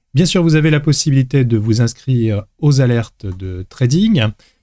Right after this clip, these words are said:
Euh, cela est gratuit, c'est ouvert à tout le monde. Vous avez ici donc le lien, les idées de trading turbo, directement sur le site, euh, d'I G. Lorsque vous êtes inscrit, vous recevez automatiquement par email les alertes dès qu'elles sont, euh, publiées.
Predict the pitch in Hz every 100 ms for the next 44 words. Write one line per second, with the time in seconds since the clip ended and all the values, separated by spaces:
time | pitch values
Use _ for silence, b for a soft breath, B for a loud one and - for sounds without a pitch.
0 | b _ 107 - - 98 90 101 117 -
1 | 165 214 220 98 - 101 92 92 - 170
2 | 151 165 208 220 135 117 110 110 110 -
3 | 110 98 - 113 120 147 180 143 104 101
4 | 101 - 107 107 104 95 - 120 117 185
5 | 170 127 135 127 131 135 - 120 107 -
6 | - 110 - 95 95 92 123 123 147 220
7 | 160 110 - 104 107 120 120 - 143 117
8 | 151 160 160 151 147 B B B B B
9 | _ - 233 202 175 - 160 170 165 139
10 | - - 135 135 135 127 113 101 - _
11 | _ _ _ 117 135 151 120 131 - -
12 | 110 151 147 135 - - 139 120 104 98
13 | 98 - 160 127 139